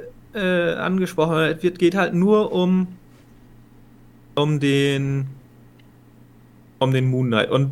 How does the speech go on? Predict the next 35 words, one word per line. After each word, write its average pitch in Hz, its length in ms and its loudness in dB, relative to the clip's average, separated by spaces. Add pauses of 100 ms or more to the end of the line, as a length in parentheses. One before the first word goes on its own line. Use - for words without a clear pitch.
was 147 180 2 (120)
so 151 180 2
jetzt 151 200 2
in 143 120 -6
den 143 80 -2
ersten 147 220 -6
drei 131 180 -2
Folgen 156 320 -2
auf, 165 240 -2
also 117 160 -6 (400)
für 147 140 0
mich 185 200 2
erstmal 151 440 0
besonders 135 560 0
ist, - 200 -8
dass 117 200 -4
hier 117 120 -4
diese 110 500 -2 (160)
Benson 135 600 0
und 120 280 -4
Moor-, 135 440 0
Moorhead, 165 360 2 (480)
Moorhead? 156 240 -8 (560)
Ich - 40 -20
glaub, 110 120 -2
so 110 80 -2
hießen 110 260 0
die. 95 100 -8 (580)
Jetzt 120 120 -4
sind 135 160 2
die 139 100 2
von 127 680 0 (1080)
eher 135 140 2
so 120 420 -2 (3500)
Independent-Horror-Film-Director. 113 580 0